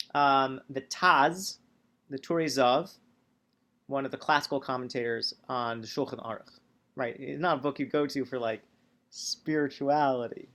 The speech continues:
but you're wrong, 'cause the halacha is spirituality. Uh, he, the, the, the question is, and he's not, he's not just the, he's not the only one who says this, and the Sfas Emes is hinting at this point, but I wanna say it explicitly. The shaila he's asking is, why is it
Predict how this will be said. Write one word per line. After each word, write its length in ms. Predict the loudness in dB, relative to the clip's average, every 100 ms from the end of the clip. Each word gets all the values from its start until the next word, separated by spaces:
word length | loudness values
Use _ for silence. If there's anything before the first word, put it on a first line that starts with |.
| _ -4
but 220 | -4 -4 -4
you're 80 |
wrong, 480 | 6 8 8 6 -4 _ _ _
'cause 180 | -10 -8
the 60 | -4
halacha 560 | 2 4 2 0 -4 -6 _ 6
is 280 | 8 8 4
spirituality. 920 | -4 -4 -4 -6 -8 -8 -10 -12 -14 _ -20 _ 4
Uh, 440 | 10 12 10 8
he, 360 | 4 -6 -4 -2
the, 240 | 0 0 0
the, 240 | 0 0
the 100 | 0
question 440 | 4 4 4 0
is, 240 | 0 0 0
and 80 | -2
he's 80 |
not, 160 | 0 0
he's 160 | 0 2
not 140 | 0
just 100 | -2
the, 100 | -4
he's 100 | -2
not 140 | 0 0
the 40 |
only 120 | -2
one 80 | -4
who 40 | 0
says 220 | 2 2
this, 160 | -2 -4
and 200 | -2 0
the 120 | 0
Sfas 360 | 2 2 2 2
Emes 140 | 0
is 140 | -6 -6
hinting 360 | -6 -6 -6
at 120 | -8
this 160 | -8 -12
point, 240 | -10 -12 -8
but 80 |
I 40 | -6
wanna 120 | -4
say 180 | -4 -4
it 40 |
explicitly. 520 | -6 -10 -12 -12 -20 -20 _ _ _ _ _ _ _ _ -6
The 80 | -2
shaila 720 | 6 8 10 8 8 6 0
he's 160 | 2
asking 420 | 4 4 -2 -12
is, 140 | -12 -14 0
why 460 | 4 6 4 2 0
is 240 | -4 -4
it 240 | -18 -20